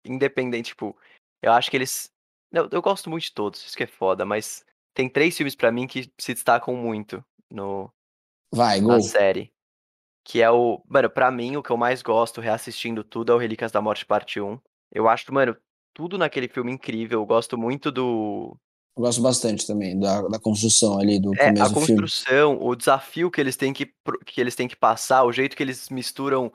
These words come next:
Speaker 1: o universo mágico com o urbano, eu acho muito legal. O, depois o três, né, que é o do Cuarón, O Prisioneiro de Azkaban.
Speaker 2: Uhum.
Speaker 1: Que é, mano, é o filme que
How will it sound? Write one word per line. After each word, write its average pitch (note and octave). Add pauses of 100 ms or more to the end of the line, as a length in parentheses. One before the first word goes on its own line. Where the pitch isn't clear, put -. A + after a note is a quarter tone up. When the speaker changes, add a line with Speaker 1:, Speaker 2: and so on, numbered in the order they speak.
(160)
Speaker 1:
o -
universo B2
mágico B2
com B2
o A#2+
urbano, A#2
eu G#2+
acho A2+
muito A#2+
legal. A2 (640)
O, A#2+
depois C3
o C#3
três, A#2+
né, A#2+
que A2
é -
o G2+
do G2+
Cuarón, A2 (120)
O -
Prisioneiro G#2+
de G#2
Azkaban. G2+ (400)
Speaker 2:
Uhum. G#2+ (500)
Speaker 1:
Que -
é, G#2+
mano, C#3
é A#2
o A#2
filme C3+
que C#3